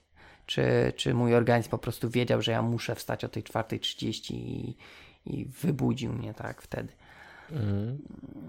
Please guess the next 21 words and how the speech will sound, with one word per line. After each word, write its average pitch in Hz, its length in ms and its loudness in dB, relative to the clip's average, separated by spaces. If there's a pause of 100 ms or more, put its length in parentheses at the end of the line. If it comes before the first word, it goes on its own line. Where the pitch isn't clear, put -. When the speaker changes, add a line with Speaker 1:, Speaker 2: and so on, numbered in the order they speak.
(200)
Speaker 1:
Ja 139 120 -2
myślę, 160 220 4
że 160 80 4
tutaj 165 200 6
trzeba 151 220 6
się 139 140 0
do 135 100 4
siebie 127 320 2
dostosować, 113 680 -2
tak? - 260 -4
No, 123 280 -2 (320)
trzeba 127 180 0
poznać 110 540 -2
swój 123 240 -4
organizm, 107 640 -4
jak, - 260 -10 (140)
jak 131 340 -8
on, 123 240 -4 (840)
e, 120 420 -4
reaguje 113 520 -2
na, 113 360 -6